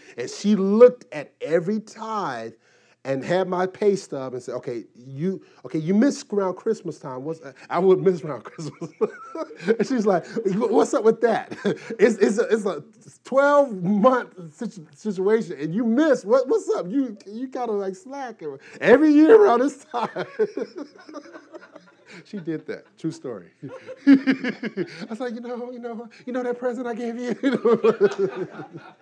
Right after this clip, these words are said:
Unacceptable. <laughs> I gotta pray about this. <laughs> All right. <laughs> True story. True story.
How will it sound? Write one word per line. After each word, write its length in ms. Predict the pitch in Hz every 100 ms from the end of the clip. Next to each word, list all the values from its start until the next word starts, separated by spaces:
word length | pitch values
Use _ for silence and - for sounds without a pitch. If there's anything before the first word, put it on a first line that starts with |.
| _ - - - - _ -
Unacceptable. 880 | 277 311 240 294 254 262 214 131 107 -
<laughs> 120 | - 269 - 269 - 403 - 370 220 - - - -
I 140 | 294
gotta 180 | 415 170
pray 220 | - 240
about 260 | 214 180 151
this. 340 | 175 175 - -
<laughs> 800 | 262 - 185 151 - - _ -
All 80 | 139
right. 180 | 107 - _ - - - 403 -
<laughs> 800 | 156 - - - - 185 151 -
True 160 | 202 226
story. 440 | - 196 139 104
True 220 | - 175
story. 340 | 175 175 135